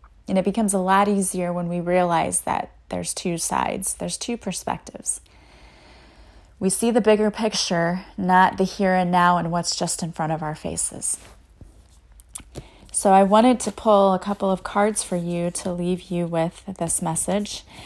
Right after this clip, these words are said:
I pulled them from the Universe Has Your Back deck from Gabrielle Bernstein. And the first one I chose is, "I choose love no matter what." Hmm. It's like the universe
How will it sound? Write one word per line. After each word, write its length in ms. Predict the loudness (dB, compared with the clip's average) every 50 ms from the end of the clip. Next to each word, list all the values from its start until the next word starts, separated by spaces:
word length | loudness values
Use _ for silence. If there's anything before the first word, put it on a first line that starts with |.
| -18 -18 -20 -18 -2 4
I 180 | 6 8 8
pulled 300 | 6 4 2 0 2 4
them 240 | 4 4 4 4 2
from 460 | 2 0 0 0 2 2 0 0 0
the 80 | 0 -2
Universe 800 | -2 -2 -2 -2 -2 -2 -2 0 0 0 0 0 0 0 -2 -2
Has 540 | 0 2 2 4 2 2 -2 -4 -6 -6
Your 140 | -6 -6 -2
Back 460 | 2 4 4 4 4 2 0 -4 -10 -18 -6
deck 300 | _ -2 0 0 -2 -6
from 420 | -10 -10 -6 -6 -6 -4 -6 -8 -12 -14 _ _ -6 -2
Gabrielle 460 | 0 0 0 0 0 0 0 -2 -2
Bernstein. 800 | -4 -6 -6 -6 -4 -4 -4 -4 -4 -2 -4 -4 -4 -6 -8 -10 -14 -20 -20 -20 -20 -20 -20 -20 -20 -20 -20 -20 -20 _ _ 0
And 340 | 4 6 6 6 6 6 4
the 80 | 2
first 300 | 2 2 0 0 2 0
one 100 | 2 2
I 100 | 2 0
chose 540 | 0 -2 0 4 4 6 6 6 4 2 0
is, 180 | -2 -2 -4 0 2
"I 160 | 4 4 4
choose 480 | 4 0 -4 -4 -2 -2 -2 -2 -2 -2
love 520 | 2 4 6 6 6 6 4 0 -6 -10 -6
no 220 | -2 -2 0 0 2
matter 340 | 2 2 2 2 0 -2
what." 520 | 0 2 2 2 0 0 -4 -8 -8 -8 -14 -20 -20 -20 -20 -20 -20 -6 -2
Hmm. 180 | 0 0 0 -2 -4 -10 -12 -20 -20 _ -20 _ -20 -20 -20 -20 -20 -20 -20 -20 -20 -18 _ -8
It's 200 | -6 -4 2 2
like 280 | 4 2 2 0 -8 -14 _ -20 -20 -20 _
the 100 | -6 -4
universe 800 | -2 0 0 2 2 0 2 2 0 0 0 -2 -4 -4 -6 -6